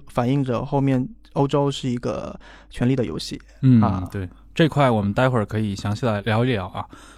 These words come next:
Speaker 2: 当然，我们这档节目的听众们也不确定所有人都会是足球迷，也甚至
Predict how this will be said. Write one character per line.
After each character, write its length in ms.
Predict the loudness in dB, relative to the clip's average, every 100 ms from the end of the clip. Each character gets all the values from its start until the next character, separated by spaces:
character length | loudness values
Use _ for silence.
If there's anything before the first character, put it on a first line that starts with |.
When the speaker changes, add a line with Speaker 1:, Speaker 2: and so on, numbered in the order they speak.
| 2
Speaker 2:
当 140 | 6
然， 200 | 8 6 0 -20 -20 -12 0
我 140 | 4
们 300 | 6 6 4
这 100 | 4
档 160 | 4 4
节 140 | 2
目 240 | 4 4 2
的 180 | -2
听 240 | 0 2 4
众 180 | 6 4
们 300 | 4 0 -2
也 160 | -2
不 160 | -4 -4
确 160 | 0
定 180 | 2 2
所 160 | 4 4
有 80 | 6
人 140 | 4
都 80 | 2
会 140 | 0
是 180 | -2 -4
足 140 | -2
球 100 | 0
迷， 200 | 2 0
也 200 | -2 -4
甚 200 | 0 2
至 180 | 2 0